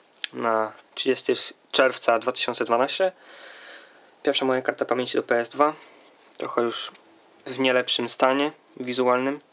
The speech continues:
Jest już troszeczkę wytarta, poużywana. No ale tak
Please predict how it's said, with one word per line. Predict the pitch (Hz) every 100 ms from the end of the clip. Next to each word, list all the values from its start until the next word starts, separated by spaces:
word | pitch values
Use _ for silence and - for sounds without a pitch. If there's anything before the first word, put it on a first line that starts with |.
| _
Jest | 131 -
już | -
troszeczkę | - 135 - 120
wytarta, | 117 120 127 123 -
poużywana. | 123 127 120 117 117 123 123 127 _ - - - - - - _ _ _ _ _ _ -
No | 269
ale | 160 143
tak | 131